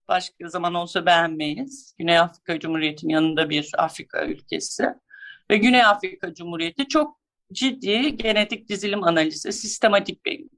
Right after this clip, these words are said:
bir şekilde yapıyorlar. Zaten ilk onlar saptadılar varyantı. Derken işte İngiltere, Danimarka, onlar da çok, e, iyi sistemleri var genetik analiz. Onlar saptadılar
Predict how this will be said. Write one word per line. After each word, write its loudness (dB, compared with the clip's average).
bir -6
şekilde -2
yapıyorlar. 4
Zaten 2
ilk -14
onlar -4
saptadılar -8
varyantı. 2
Derken 4
işte -10
İngiltere, -4
Danimarka, 2
onlar 0
da -16
çok, -14
e, -6
iyi 2
sistemleri 0
var -4
genetik -8
analiz. -6
Onlar 6
saptadılar -2